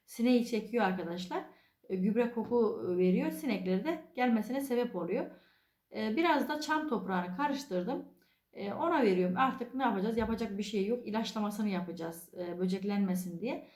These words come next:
Ben toprakları önceden ilaçlama yaptım. Saksılarına o, e, ha-, aldığım hazır toprak, akıllı toprağı ve, e, çam toprağını karıştırdım, orman toprağını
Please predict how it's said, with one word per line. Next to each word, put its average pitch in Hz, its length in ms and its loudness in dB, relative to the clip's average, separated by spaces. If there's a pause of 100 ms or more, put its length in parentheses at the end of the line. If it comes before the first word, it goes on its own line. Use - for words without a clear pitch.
(200)
Ben 262 180 2
toprakları 247 460 -2
önceden 226 320 2
ilaçlama 240 460 0
yaptım. 196 360 -2
Saksılarına 226 840 -2 (340)
o, 247 260 4
e, 202 260 0
ha-, 208 280 0
aldığım 226 280 2
hazır 240 400 -2
toprak, 202 560 -4 (320)
akıllı 240 340 -4
toprağı 233 480 0
ve, 277 320 0 (520)
e, 202 180 -4
çam 294 260 0
toprağını 185 480 -2
karıştırdım, 208 600 -4
orman 220 340 2
toprağını 180 600 -6